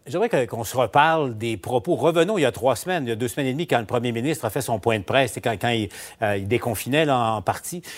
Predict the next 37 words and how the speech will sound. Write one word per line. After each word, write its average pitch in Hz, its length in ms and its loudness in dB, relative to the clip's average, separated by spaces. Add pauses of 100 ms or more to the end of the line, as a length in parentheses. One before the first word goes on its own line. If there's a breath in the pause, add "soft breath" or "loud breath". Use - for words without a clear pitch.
(120)
Et 123 80 -2
puis, - 180 -8
il 175 60 4
a 170 60 4
commencé 202 420 4
son 117 160 -6
point 107 160 -2
de 90 60 -6
presse 127 360 4 (220 loud breath)
en, 120 320 0
en 117 340 -2
abordant 143 540 4
cette 107 240 -8
question-là, 131 680 0 (220 loud breath)
en 113 140 0
voulant 135 320 2
s'adresser 127 480 4
directement 127 800 2
aux 113 220 0
hommes 139 380 2 (500 soft breath)
que 123 80 2
nous 110 180 0
sommes. 180 460 2 (340 soft breath)
Tu 165 80 -2
sais, 160 60 2
c'est 123 160 -2
là 143 80 4
qu'il 131 100 0
avait 117 140 4
déclaré, 117 480 0
là, « 110 80 -2
C'est 120 200 -2
lâche 131 640 2 (280)
de 110 80 -10
s'en 104 200 -8
prendre 120 340 -2
à, 101 120 2